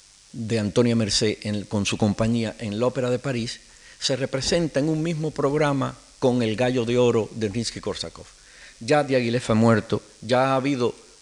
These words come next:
una diáspora enorme de bailarines rusos por toda Europa, y El gallo de oro, en esa versión de la que yo hablé ayer, de los ballets de Diaghilev, se mantiene en el repertorio de la Ópera de París.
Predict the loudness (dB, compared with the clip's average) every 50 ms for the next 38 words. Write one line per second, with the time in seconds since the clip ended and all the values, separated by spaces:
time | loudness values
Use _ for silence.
0 | -20 -20 -20 -20 -20 -20 -20 -20 _ _ _ _ _ -20 -20 -20 -20 -18 -8 -2
1 | 0 2 2 4 2 2 2 0 0 2 4 6 6 6 6 6 4 4 2 0
2 | 0 -2 -2 -4 -6 -4 -6 -6 -4 -4 -6 -6 -6 -8 -8 -6 -6 -8 -8 -6
3 | -6 -6 -4 -2 -2 0 0 0 0 0 -2 -2 -4 -6 -8 -8 -14 -20 -20 -14
4 | -6 -2 2 2 2 2 2 2 0 0 2 2 2 2 2 4 4 4 4 4
5 | 2 -2 -2 -4 -6 -6 -4 -4 -4 -2 -2 -2 -2 -2 -2 0 0 2 2 2
6 | 0 0 -2 -6 -6 -4 -4 -4 -2 -2 -2 -2 -2 0 0 0 0 0 -2 -8
7 | -14 -20 -20 -20 -20 -16 -8 -2 -2 0 0 0 -2 -4 -4 -2 -2 -2 -4 -4
8 | -4 -4 -4 -4 -4 -2 -2 0 0 0 -4 -4 -2 -2 -2 0 0 0 -2 -2
9 | -2 -4 -4 -4 -6 -4 0 0 0 0 0 -2 -2 -2 -2 -2 -2 -2 -4 -2
10 | -4 -4 -4 -6 -6 -6 -8 -10 -12